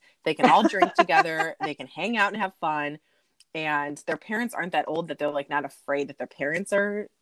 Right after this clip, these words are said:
Speaker 1: in, you know, risk or whatever." Like,
Speaker 2: Danger.
Speaker 1: that's where I wish I could. And, like, they all have jobs.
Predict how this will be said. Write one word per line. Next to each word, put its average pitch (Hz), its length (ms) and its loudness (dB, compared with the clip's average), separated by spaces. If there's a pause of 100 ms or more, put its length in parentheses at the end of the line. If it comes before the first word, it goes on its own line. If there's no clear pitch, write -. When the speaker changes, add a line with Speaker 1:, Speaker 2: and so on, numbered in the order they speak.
Speaker 1:
in, 202 360 -4 (720)
you 196 140 0
know, 185 180 4
risk 180 380 4
or 196 80 2
whatever." 190 440 4 (340)
Like, - 160 0
Speaker 2:
Danger. 165 80 -2
Speaker 1:
that's 160 420 2
where 156 320 0
I 139 120 2
wish 127 360 -6
I 123 100 -8
could. - 140 -14
And, 208 120 2
like, 214 180 -2
they 202 100 2
all 196 120 8
have 180 160 0
jobs. - 520 0